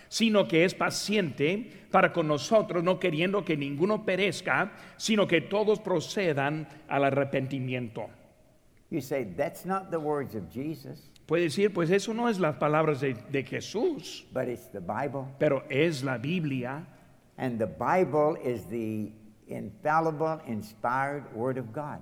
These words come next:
Speaker 1: Y la Biblia es la palabra infalible, inspira-, inspirada por Dios.
Speaker 2: That's God speaking.
Speaker 1: Es Dios hablando.
Speaker 2: And listen what he said.
Speaker 1: Escuche lo que dice.
Speaker 2: He is not willing that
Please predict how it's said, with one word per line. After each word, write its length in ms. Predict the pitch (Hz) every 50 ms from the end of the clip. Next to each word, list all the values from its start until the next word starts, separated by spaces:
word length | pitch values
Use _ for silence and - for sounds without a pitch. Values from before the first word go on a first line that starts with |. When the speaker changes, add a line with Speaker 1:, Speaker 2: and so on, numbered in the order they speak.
| -
Speaker 1:
Y 80 | - 135
la 120 | 139 139 131
Biblia 760 | 123 131 143 180 226 247 208 160 143 135 135 139 147 156 -
es 480 | - 160 156 160 156 131 - - - - - - -
la 200 | 135 143 143 -
palabra 600 | - 127 117 120 139 160 196 196 190 185 180 170
infalible, 720 | 160 165 160 139 - 131 123 117 143 202 214 180 147 135 143
inspira-, 540 | 147 147 135 - - 131 127 135 180 190 -
inspirada 800 | 165 156 151 131 147 143 123 143 196 220 202 151 135 139 135 135
por 180 | 151 156 156 151
Dios. 640 | 160 175 190 208 226 226 175 - - - - - - - - -
Speaker 2:
That's 300 | - 170 175 170 - - - -
God 320 | 160 165 170 170 160 -
speaking. 640 | - - - - - 147 135 131 - - 92 62 - - - -
Speaker 1:
Es 420 | 156 160 180 185 180 - - - - - 131
Dios 640 | 135 170 196 180 151 143 147 151 147 - - - - - - - _
hablando. 540 | 127 123 123 135 143 135 131 123 107 - - - - - - - _ -
Speaker 2:
And 140 | 147 143 151
listen 320 | 185 185 190 - 160 135
what 140 | 135 143 131
he 100 | 123 113
said. 400 | 107 - 123 120 98 67 - - - - - - -
Speaker 1:
Escuche 420 | - 131 - - - 240 196 220 185
lo 120 | 170 156
que 80 | 139 135
dice. 380 | 135 131 117 - - 120 101 - - - - - _ _ _ _ _
Speaker 2:
He 220 | - 214 240 247 240
is 160 | 220 185 185
not 320 | 196 196 190 190 185 -
willing 500 | 143 156 180 175 156 135 110 98 101 101
that 180 | 95 113 113 110